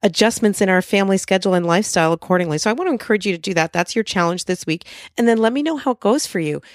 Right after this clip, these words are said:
You can email me at Danielle at daniellebean dot com. I'd love to hear your feedback about anything about the show, anything I share here, but especially about these challenges. You know, if you take on the challenge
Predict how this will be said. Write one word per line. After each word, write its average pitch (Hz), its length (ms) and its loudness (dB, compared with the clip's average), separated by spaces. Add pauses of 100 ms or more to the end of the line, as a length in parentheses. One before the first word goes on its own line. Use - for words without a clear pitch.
(140)
You 208 100 -2
can - 180 -2
email 208 280 2
me 196 100 2
at 190 100 2
Danielle 185 540 2
at 170 100 -2
daniellebean 156 520 0
dot 151 180 -2
com. 214 240 -2
I'd 160 160 0
love 220 280 0
to 233 100 0
hear 220 100 0
your 170 160 -6
feedback 151 560 -2
about 151 260 -2
anything 262 360 -2
about 160 180 0
the 160 80 -4
show, 156 280 0
anything 190 300 -2
I 156 60 2
share 151 320 -2
here, 156 260 -8 (280)
but 233 120 2
especially 277 360 0
about 214 180 2
these 185 160 -2
challenges. 160 640 -4
You 175 80 -4
know, 160 200 -2
if - 200 -6
you 175 100 -2
take 180 300 0
on 180 120 0
the 185 100 -2
challenge 165 540 -2